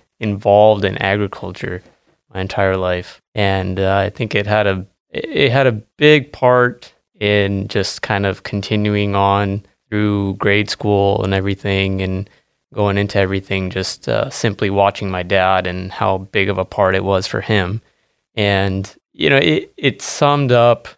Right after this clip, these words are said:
being the foundation of our entire family. And, uh, for me, after dad kind of later in, went into retirement, um,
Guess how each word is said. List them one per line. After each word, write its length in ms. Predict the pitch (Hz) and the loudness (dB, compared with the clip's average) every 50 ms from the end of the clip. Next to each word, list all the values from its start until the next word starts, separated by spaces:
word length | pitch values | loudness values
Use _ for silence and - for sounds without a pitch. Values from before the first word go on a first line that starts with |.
| _ _ _ _ | _ _ _ _
being 240 | - 107 107 107 113 | -4 -2 0 0 0
the 60 | 107 | -2
foundation 840 | 98 - - 110 101 101 98 101 98 104 101 - - 120 120 127 135 131 _ _ _ - | -2 -2 -2 -2 0 0 0 2 2 0 0 0 0 0 0 0 -2 -6 _ _ _ -6
of 440 | - 110 101 101 95 104 - - - _ - - | -2 0 0 0 0 -4 -10 -18 -20 _ -4 0
our 160 | - 104 98 | 2 2 2
entire 340 | 101 101 - 110 101 98 98 | 2 0 0 0 2 2 0
family. 480 | - - 104 98 101 107 110 123 127 _ _ _ _ _ _ _ _ - | 0 0 0 2 2 2 0 0 -2 _ _ _ _ _ _ _ _ -4
And, 460 | 107 98 98 95 95 95 92 95 101 | -2 0 0 0 -2 -2 -4 -4 -4
uh, 200 | 101 98 95 92 | -2 -2 -2 -2
for 160 | - - - | -4 -4 -4
me, 340 | 98 101 104 104 104 104 101 | -2 -2 0 0 0 0 0
after 480 | 101 95 - - - 104 98 95 95 | -2 -2 -4 -4 -2 -2 0 0 -2
dad 340 | 95 92 117 101 98 95 - | -2 -2 0 0 0 0 0
kind 200 | - - 101 98 | -2 -2 -2 -2
of 80 | 95 95 | -2 -2
later 360 | 95 98 101 98 110 131 98 | -2 -2 -2 -2 0 -2 -2
in, 280 | 98 95 95 95 98 - _ _ _ _ - | 0 0 -2 -4 -6 -8 _ _ _ _ -16
went 220 | - - 101 98 | -10 -6 -4 -4
into 260 | 98 98 95 - 98 | -4 -4 -4 -4 -4
retirement, 720 | 92 95 95 - - 104 101 104 101 98 95 95 92 92 - _ _ _ _ _ _ _ _ _ _ _ - | -2 -2 -2 -2 0 0 2 2 0 0 0 -2 -4 -6 -8 _ _ _ _ _ _ _ _ _ _ _ -4
um, 360 | 104 98 95 92 90 87 95 | -2 -2 -2 -2 -4 -8 -12